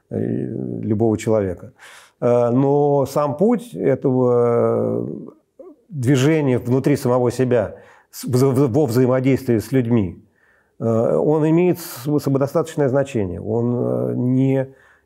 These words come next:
в нём, у него нет смысла, помимо смысла, заключённого в нём самом. Можно так сформулировать?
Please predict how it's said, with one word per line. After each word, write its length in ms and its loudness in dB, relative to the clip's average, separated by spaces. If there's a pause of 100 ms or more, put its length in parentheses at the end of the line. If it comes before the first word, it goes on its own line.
(800)
в 120 -4
нём, 180 2
у 140 4
него 160 4
нет 300 0
смысла, 440 2
помимо 400 2
смысла, 340 0
заключённого 500 0
в 40 2
нём 140 2
самом. 480 -4 (320)
Можно 320 0
так 180 -2
сформулировать? 540 -6